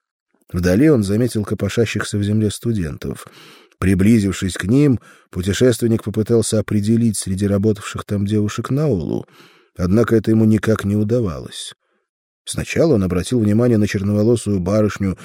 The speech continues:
стоящую к нему спиной с лопатой в руке. Но барышня обернулась, и он понял, что ошибся. Потом он долго разглядывал барышню в соломенной шляпке,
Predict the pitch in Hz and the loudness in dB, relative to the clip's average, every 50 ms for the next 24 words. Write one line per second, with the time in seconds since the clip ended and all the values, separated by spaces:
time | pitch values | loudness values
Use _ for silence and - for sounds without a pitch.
0 | - - - - - - 95 98 98 98 98 - 101 101 98 101 101 101 104 98 | -20 -20 -16 -12 -6 -2 0 2 2 2 0 0 -4 -4 -2 0 0 0 0 0
1 | - - - 98 98 95 107 117 113 107 - - 85 90 87 - 95 98 - - | -2 -4 -2 -2 0 2 2 2 2 0 -2 -6 -8 -8 -6 -4 -4 -4 -4 -4
2 | 95 92 101 113 113 - - 80 67 - _ _ _ _ _ _ _ _ _ _ | -4 -4 -4 -6 -6 -6 -10 -10 -12 -12 _ _ _ _ _ _ _ _ _ _
3 | _ - 101 98 101 98 95 - 107 104 104 95 104 101 104 110 160 220 226 151 | _ 0 2 4 4 4 2 2 0 2 2 2 2 2 2 2 2 2 2 2
4 | - - - 95 117 120 - 180 208 214 214 - - 254 240 196 - - - 156 | 0 -2 -4 -6 -6 -4 -6 -6 -4 -6 -8 -8 -8 -8 -6 -6 -8 -10 -12 -12
5 | - - - - - - _ _ _ _ _ _ _ _ _ _ _ - - 98 | -12 -14 -16 -16 -16 -18 _ _ _ _ _ _ _ _ _ _ _ 0 0 2
6 | - 110 156 202 196 151 104 85 98 131 160 175 175 156 113 92 90 107 135 147 | 4 6 6 6 6 4 2 2 0 0 2 4 2 2 2 2 0 0 0 2
7 | 160 147 110 90 101 123 147 151 - - 165 - - 120 131 156 165 170 170 175 | 0 0 0 2 2 2 2 2 0 -4 -8 -6 -2 0 0 2 2 2 2 2
8 | 175 - - - 95 90 85 82 82 - - - 107 113 | 0 -2 -2 -4 -4 -2 -2 -4 -6 -8 -6 -2 -2 -2